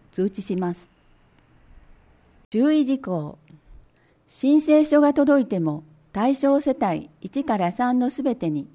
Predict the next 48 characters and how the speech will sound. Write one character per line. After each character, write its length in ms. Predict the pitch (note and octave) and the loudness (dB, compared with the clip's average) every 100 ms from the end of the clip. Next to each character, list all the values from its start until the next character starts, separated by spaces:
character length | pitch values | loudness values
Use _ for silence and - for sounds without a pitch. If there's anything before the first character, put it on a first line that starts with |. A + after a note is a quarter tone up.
| _ - | _ -10
当 100 | F3+ | -2
て 140 | C4 | 0
は 100 | D4 | 2
ま 140 | C#4 C#4 | 2 0
っ 40 | |
て 140 | C#4 | -2
い 100 | C4+ | 0
な 160 | C4 G3+ | 0 0
い 60 | E3+ | -2
場 160 | D#3 | -2
合 100 | D3+ D#3 | -2 -4
は、 220 | C#3+ D#3 - _ _ _ _ _ _ | -6 -10 -14 _ _ _ _ _ _
対 200 | A#3 C#4+ | -2 -2
象 260 | C#4+ D4 C#4 | 2 2 2
外 220 | F#3+ D#3+ | 0 0
で 140 | D#3 | -4
す 120 | D#3 | -4
の 140 | D#3 D3+ | -6 -4
で 220 | D3+ - _ - | -6 -10 _ -8
ご 120 | D#3+ | -4
確 240 | B3 B3+ | -4 -2
認 200 | A#3 A3+ | -2 -2
く 100 | G#3+ | -4
だ 140 | F#3+ F3+ | -8 -8
さ 200 | E3+ D#3+ | -8 -8
い。 100 | E3 _ _ _ _ _ _ _ _ _ _ _ _ _ _ _ _ _ - | -10 _ _ _ _ _ _ _ _ _ _ _ _ _ _ _ _ _ -4
対 240 | A#3+ D4 | 0 0
象 260 | D4 D4+ D4+ | 2 4 6
に 140 | C#4 | 4
な 120 | C4+ | 4
ら 120 | C#4 | 4
な 180 | C4 A3+ | 4 2
い 60 | G3 | 0
場 220 | F3+ F3+ | 0 0
合 80 | F3 | 0
の 240 | F3 E3+ | -2 -2
例 260 | E3 A#3 G#3+ | 0 0 0
で 220 | D3 D3 | -4 -6
す。 120 | - _ _ _ - - - - - - _ _ _ _ _ _ _ _ _ | -10 _ _ _ -20 -20 -20 -20 -20 -20 _ _ _ _ _ _ _ _ _
同 80 | G3 B3 C#4 | -2 0 2
じ 140 | C#4+ | 0
水 260 | - C#4 C4+ | 0 0 4
道 220 | C4+ C4+ | 4 6
メ 180 | C4 B3 | 6 4
ー 80 | - | 0
タ 100 | F3 | 0
ー 120 | E3 | 0
を 300 | D3+ D3+ | -2 -6